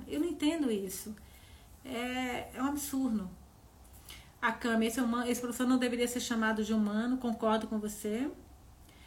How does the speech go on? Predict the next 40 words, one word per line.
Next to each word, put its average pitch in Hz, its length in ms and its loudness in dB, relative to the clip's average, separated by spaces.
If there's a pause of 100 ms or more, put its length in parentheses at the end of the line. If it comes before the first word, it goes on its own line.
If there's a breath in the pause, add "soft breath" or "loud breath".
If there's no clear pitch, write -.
(140 loud breath)
Herdeiras 240 380 4
é 247 60 2
muito 254 200 2
ma-, 240 300 -2
mais 226 180 4
pesado, 214 360 0
a - 20 2
Adri 208 160 -2
falou, 220 260 0
nossa, 214 320 -2
Herdeiras 220 400 2
do 226 120 0
Mar 226 320 4
é, 285 400 -6
é 233 40 -4
muito 247 520 8
pesado. 190 580 -4 (2000 loud breath)
É, 220 480 4
Beca, 240 600 2
estou 269 580 2
calma. 214 420 4
Herdeira 254 340 4
do 233 100 4
Mar, 262 140 6
isso 277 120 0
é 269 40 8
um 262 60 8
capítulo 247 380 4
leve 247 280 6
de 226 100 0
Hannah. 247 360 4
Juro 330 240 2
por 269 140 0
Deus, 269 300 4
Beca, 226 360 0
porque 262 260 -4
assim, 294 220 2
até 294 240 0
agora 294 440 4
é 262 220 0